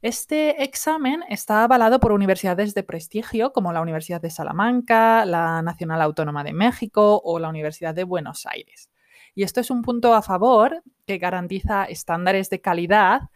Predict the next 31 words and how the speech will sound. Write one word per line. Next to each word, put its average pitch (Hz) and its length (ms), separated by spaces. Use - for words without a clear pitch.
y 233 120
también 240 360
la 233 140
representación 180 960
de 226 80
distintas 185 680
variedades 165 640
lingüísticas 175 920
del 190 100
español 160 580
en 170 160
el 104 200
mundo. - 400
La 202 360
diferencia 214 420
principal 311 540
con 190 160
otros 254 480
exámenes 233 680
oficiales 240 800
es 214 180
que 269 100
es 254 120
un 254 140
examen 240 500
que 233 100
se - 140
hace 226 200
de 233 100
forma 254 480
online 156 760